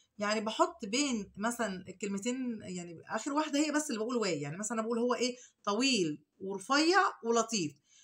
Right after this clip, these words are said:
يعني ما بين الطويل ورفيع أحط كوما، أحط فاصلة، تمام؟ آخر واحدة بس اللي أقول قبلها and، يعني الأستاذ عماد طويل، أحط فاصلة، رفيع and nice clear، وموظف إيه؟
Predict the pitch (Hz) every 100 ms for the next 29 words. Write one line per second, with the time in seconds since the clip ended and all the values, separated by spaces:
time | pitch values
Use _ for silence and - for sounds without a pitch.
0 | _ 202 214 220 233 370 440 294 262 262
1 | 226 214 208 330 427 247 269 302 294 -
2 | 214 165 214 240 - 165 - - - _
3 | _ _ - 208 294 370 330 370 359 330
4 | 294 277 285 226 240 254 190 233 185 147
5 | 117 - _ _ _ 160 170 180 180 185
6 | 175 240 233 202 277 453 - _ _ _
7 | 226 240 254 190 147 147 _ _ _ _
8 | 143 185 214 220 220 - - _ _ _
9 | 202 196 277 247 165 143 - - 294 480
10 | 349 254 254 285 - 165 147 175 233 254
11 | 285 - 214 220 220